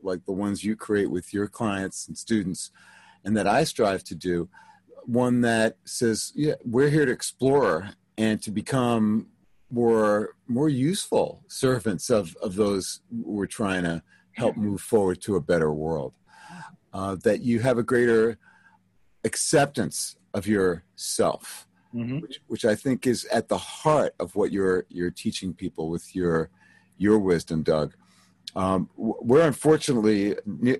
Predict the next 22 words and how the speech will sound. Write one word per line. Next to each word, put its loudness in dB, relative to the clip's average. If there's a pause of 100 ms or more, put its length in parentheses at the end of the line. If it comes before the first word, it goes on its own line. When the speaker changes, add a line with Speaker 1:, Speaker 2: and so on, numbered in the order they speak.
Speaker 1:
at 2
the 4
end 2
of -2
our 4
time 2
together. 2
Uh, 0
it's, -4
it 4
always 4
goes 2
too 0
fast. 2 (500)
Um, 0
before 2
we, 2 (380)
we 0
have 2
to 0
say 2
farewell, 2